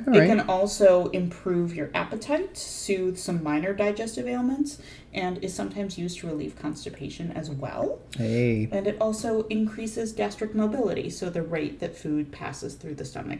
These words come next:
Speaker 2: which makes sense if you're trying to relieve any backing up or, you know, things slowing down.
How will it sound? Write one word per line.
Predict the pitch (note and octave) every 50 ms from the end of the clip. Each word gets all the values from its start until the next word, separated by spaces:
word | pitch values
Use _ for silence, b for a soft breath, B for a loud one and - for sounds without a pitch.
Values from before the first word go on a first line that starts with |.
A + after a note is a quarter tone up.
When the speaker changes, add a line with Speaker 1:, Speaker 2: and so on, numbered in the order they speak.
| -
Speaker 2:
which | - - - -
makes | - D3 - - -
sense | - - - C#3 - -
if | - - - -
you're | - - - - F3 - b b b b b b b
trying | - - - - -
to | C#3+ - E3
relieve | D#3+ D3+ C#3+ C#3 C#3+ D3+ -
any | - C#3+ C#3+
backing | - - - - - - F#3 G3+ C4+ E4+
up | E4+ D#4+ D#4 D#4 - -
or, | G3+ E3 D3 C#3 C#3+ C#3 - F3 - b b b b b b b b
you | - -
know, | E3+ E3+
things | - - G3+ G3+ G3
slowing | - - A#3 G#3 G3 F#3+ G3 G3+
down. | C4+ F4 G4 G#4